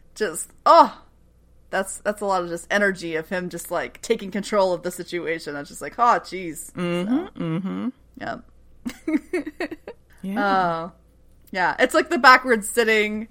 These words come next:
Speaker 1: in Villains. Like,
Speaker 2: Yeah.
Speaker 1: some of the things he does with chairs where you're just like, "All right, Pazdar, calm down.
Speaker 2: <laughs>
Speaker 1: God."
Speaker 2: Relax.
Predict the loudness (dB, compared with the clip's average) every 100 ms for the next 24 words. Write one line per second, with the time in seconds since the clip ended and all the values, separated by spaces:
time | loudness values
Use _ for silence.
0 | -8 -6 -2 0 0 -2 -4 0 4 6
1 | 6 6 6 6 8 6 6 4 4 6
2 | 6 4 2 4 6 4 0 -2 -2 -2
3 | -4 -4 -2 2 6 6 6 2 2 4
4 | 4 0 0 0 0 -2 2 2 2 0
5 | 0 2 4 4 4 2 4 2 2 0
6 | 0 0 2 4 6 6 6 0